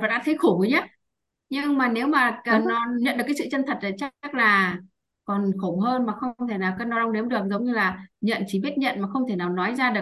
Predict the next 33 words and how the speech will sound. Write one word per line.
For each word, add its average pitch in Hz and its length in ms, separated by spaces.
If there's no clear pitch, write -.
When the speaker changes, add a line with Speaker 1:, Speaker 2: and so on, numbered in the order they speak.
Speaker 1:
bằng 180 220
ngôn 226 220
ngữ 226 160
của, 170 300
của 170 80
đời 180 180
người 190 280
á. 226 100
Speaker 2:
Đúng 226 180
rồi. 214 140
Mà 196 100
nó 226 180
thật 220 100
sự 220 180
mà 170 80
nói, 185 400
nếu 247 160
mà 330 160
có 277 60
nhận 277 140
được, 180 80
nếu 233 160
mà 247 120
đã 202 160
có 285 60
nhận 277 160
được 196 160
sự 185 100
chân 214 180
thật 269 140
ấy, 226 100
thì 170 220
cũng - 160